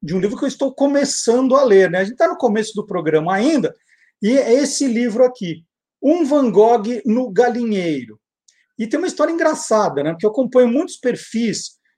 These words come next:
de literatura no Instagram, no Facebook, pra saber o que as pessoas tão lendo, o que elas recomendam, né? Sempre tem boas ideias ali.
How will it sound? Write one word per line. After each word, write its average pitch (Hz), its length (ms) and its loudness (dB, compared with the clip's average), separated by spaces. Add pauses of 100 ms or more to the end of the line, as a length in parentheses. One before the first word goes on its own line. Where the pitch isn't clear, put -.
(180)
de 151 140 -8
literatura 190 880 2
no 180 120 -2
Instagram, 233 720 2
no 180 60 -4
Facebook, 202 840 -4
pra 202 100 -4
saber 240 360 2
o - 420 -12
que - 60 0
as - 80 -2
pessoas 202 340 -4
tão 269 120 0
lendo, 233 500 -2
o 156 40 -8
que - 80 -16
elas 226 140 0
recomendam, 226 960 -2
né? 170 140 -6
Sempre 415 400 -2 (340)
tem 220 140 0
boas 214 280 4
ideias 202 800 4
ali. 139 320 -4